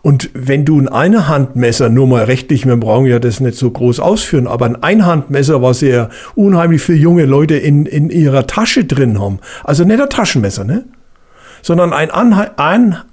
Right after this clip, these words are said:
Einhandmesser, wie es offiziell heißt,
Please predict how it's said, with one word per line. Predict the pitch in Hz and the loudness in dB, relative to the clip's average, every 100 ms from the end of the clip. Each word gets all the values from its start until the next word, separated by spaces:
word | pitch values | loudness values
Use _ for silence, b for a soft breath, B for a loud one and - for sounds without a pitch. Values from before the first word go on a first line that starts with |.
| - | -6
Einhandmesser, | 135 185 196 131 120 135 135 127 139 160 | 0 2 2 0 -2 -2 -2 -2 0 0
wie | 147 | -2
es | - | -2
offiziell | 135 143 - 147 131 | -4 -4 -4 -2 0
heißt, | 143 240 294 - | 0 -2 -4 -8